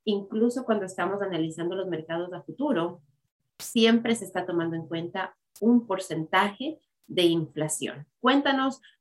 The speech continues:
por qué es importante que, que sí exista esa inflación, por qué es importante que nos hagamos amigos, digámoslo así, que entendamos a la inflación,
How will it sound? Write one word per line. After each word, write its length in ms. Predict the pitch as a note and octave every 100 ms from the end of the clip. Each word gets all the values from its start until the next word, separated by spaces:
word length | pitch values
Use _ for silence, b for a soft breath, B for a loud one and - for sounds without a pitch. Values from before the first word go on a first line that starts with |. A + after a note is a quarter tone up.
| _
por 180 | A3 G#3+
qué 100 | C4+
es 80 | D4+
importante 800 | D4+ C#4 A3+ G3+ G3 G3+ F4 A4 _
que, 220 | A3 E3
que 160 | - F3
sí 260 | - C4 C4+
exista 600 | A#3 - G3+ G3+ G3+ F#3
esa 200 | F#3 G#3+
inflación, 680 | G3+ F3 E3 - E3+ G#3
por 140 | - -
qué 80 | F3
es 60 |
importante 520 | G#3 F#3+ - E3 G3
que 100 | -
nos 140 | D#3+ D#3
hagamos 320 | D3 A3 C4+
amigos, 380 | F3+ C4 G#3 D#3+
digámoslo 360 | D#3+ D#3+ F#3
así, 260 | D#3 - F3
que 80 | E3+
entendamos 560 | G3+ F#3 G3+ B3+ A#3+ G3
a 60 |
la 80 | F3
inflación, 680 | F3+ F3 F3 - F#3 C4+